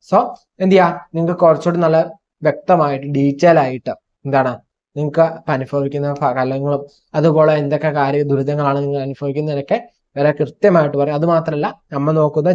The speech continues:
ജാതകം വെച്ചായിരിക്കില്ല. അതുകൊണ്ട് തന്നെ ജാതകം ഇല്ലാത്തവർക്കും പേര് നക്ഷത്ര, നക്ഷത്രം അറിയില്ലെങ്കിൽ പോലും പേര് അറിയാമെങ്കിൽ പേരും അഡ്രസ്സും ഒക്കെ അറിയാമെങ്കിൽ തന്നെ എന്ത് ചെയ്യും? അമ്മ നോക്കി പറയുന്നതായിരിക്കും കേട്ടോ. അമ്മ നമ്മുടെ എന്താണ് പെൻഡുല ആസ്ട്രോളജിയും കുന്നിക്കുരു astrology ഒക്കെ ബേസിലാണ്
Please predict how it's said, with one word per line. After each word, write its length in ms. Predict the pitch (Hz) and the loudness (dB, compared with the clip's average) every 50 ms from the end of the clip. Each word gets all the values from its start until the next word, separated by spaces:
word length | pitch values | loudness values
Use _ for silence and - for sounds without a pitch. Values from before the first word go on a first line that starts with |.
| 160 | 2
ജാതകം 400 | 165 143 131 135 139 156 160 170 160 160 | 4 4 4 4 4 2 2 2 0 0
വെച്ചായിരിക്കില്ല. 600 | 160 160 156 135 139 139 139 139 143 139 139 170 - - _ 156 | 0 2 0 0 2 0 -2 -2 -2 0 0 0 -2 -2 _ 0
അതുകൊണ്ട് 280 | 147 160 165 175 180 180 | 2 4 4 6 6 4
തന്നെ 160 | 170 165 185 175 151 | 4 4 2 2 2
ജാതകം 360 | 156 143 147 147 156 151 151 156 | 2 2 4 2 2 2 2 2
ഇല്ലാത്തവർക്കും 580 | 147 143 147 143 143 139 143 143 143 135 151 143 143 143 | 2 2 0 0 0 2 0 0 2 0 -2 -4 -2 -2
പേര് 220 | 160 151 151 147 151 151 | 0 2 2 2 0 -4
നക്ഷത്ര, 600 | 147 143 - 156 151 143 - - - 156 147 151 147 147 156 165 - 147 151 156 156 151 151 | -6 -6 -4 -6 -6 -6 -8 -14 -10 -2 -2 -2 0 -2 -4 -6 -6 -4 -4 -4 -2 -4 -4
നക്ഷത്രം 360 | 143 - - 156 - 170 165 151 | -6 -6 -10 -6 -2 0 2 2
അറിയില്ലെങ്കിൽ 440 | 143 151 156 151 147 147 143 143 143 - | 2 2 0 0 -2 -2 -4 -6 -6 -2
പോലും 180 | 131 151 208 214 - _ _ _ _ _ _ _ - | 0 0 0 -2 -4 _ _ _ _ _ _ _ 4
പേര് 300 | 185 185 190 185 185 180 180 180 185 170 | 4 6 6 6 6 4 4 0 -4 -4
അറിയാമെങ്കിൽ 440 | 160 156 151 147 147 151 147 139 147 143 - | -2 0 0 0 0 0 0 -2 -2 -2 -2
പേരും 280 | 156 151 147 147 156 156 147 | 0 0 2 2 4 2 2
അഡ്രസ്സും 380 | 135 - 143 139 - - 220 285 - _ _ _ _ | 0 0 -4 -6 -6 -6 -10 -10 -10 _ _ _ _
ഒക്കെ 120 | 180 - 175 156 | -4 0 2 2
അറിയാമെങ്കിൽ 340 | 147 147 143 143 156 151 147 156 | 4 4 2 0 -2 0 0 0
തന്നെ 160 | 147 147 143 139 | 0 0 -2 0
എന്ത് 100 | 131 139 | 0 -2
ചെയ്യും? 160 | 127 123 123 _ _ - | -2 -2 -8 _ _ -12
അമ്മ 140 | 120 123 131 131 | -8 -6 -6 -6
നോക്കി 180 | 127 123 - 147 135 131 | -6 -8 -8 -8 -8 -6
പറയുന്നതായിരിക്കും 560 | 117 117 117 123 127 120 110 110 113 123 151 | -6 -6 -8 -8 -8 -8 -8 -8 -4 -4 -2
കേട്ടോ. 140 | 147 143 - - - _ - 160 - 147 | 0 0 -2 -2 -6 _ -20 -12 -4 0
അമ്മ 100 | 170 190 202 214 202 202 190 175 | 2 4 4 2 0 -2 -2 -2
നമ്മുടെ 300 | 160 160 160 160 170 175 180 185 170 | 2 2 4 4 4 4 4 2 0
എന്താണ് 300 | 156 147 147 143 147 143 143 - _ _ _ _ _ - | -2 -2 -2 -2 -4 -4 -6 -8 _ _ _ _ _ -4
പെൻഡുല 280 | 143 139 139 143 143 143 143 139 | -2 0 2 2 2 2 2 2
ആസ്ട്രോളജിയും 460 | 139 - - 151 143 143 143 160 156 147 | 0 -2 -4 -4 -4 -2 -2 -4 -4 -4
കുന്നിക്കുരു 400 | 147 139 135 139 143 147 143 143 139 135 | -4 -6 -6 -6 -4 -2 0 0 0 -2
astrology 380 | 135 - - 143 139 139 147 147 | -2 -2 -2 -2 -2 -2 -4 -4
ഒക്കെ 100 | 143 147 143 | -4 -2 -4
ബേസിലാണ് 440 | 135 131 127 - 156 151 139 139 | -4 -6 -6 -6 -4 -4 -4 -4